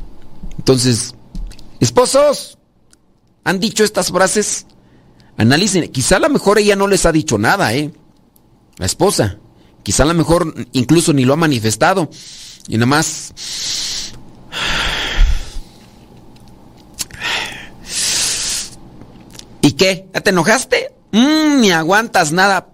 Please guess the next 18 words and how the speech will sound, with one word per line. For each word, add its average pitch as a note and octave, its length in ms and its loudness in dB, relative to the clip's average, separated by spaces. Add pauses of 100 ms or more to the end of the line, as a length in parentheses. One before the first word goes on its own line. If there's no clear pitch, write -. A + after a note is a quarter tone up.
Peor, C4+ 600 4
es B3 200 0
como A#3 200 -4
si E3 100 -2
le F3 100 2
echaras G#3 360 2
sal G#3+ 320 2
a G#3 60 4
la F3+ 120 0
herida. G#3+ 640 2 (540)
Como D#3 180 2
le, D3 80 4
si D3+ 220 0
le C#3+ 80 2
echaras F#3+ 300 0
limón. F3+ 560 0 (1500)
Entonces, A#2 420 -2 (440)
cuidado. D#3 1400 0